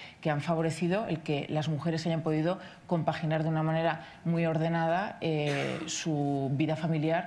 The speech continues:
y su desarrollo profesional. Cuando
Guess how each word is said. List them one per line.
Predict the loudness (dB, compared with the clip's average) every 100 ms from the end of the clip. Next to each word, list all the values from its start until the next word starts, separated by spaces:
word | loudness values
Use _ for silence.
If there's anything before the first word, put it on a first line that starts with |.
| -6 -16 -16 -4
y | -2
su | 0 0 -2
desarrollo | -2 -2 -2 0 -2
profesional. | -4 -6 -6 -4 -6 -6 -14 -20 -20 -20 -20 -20 -2
Cuando | 2 4 4 2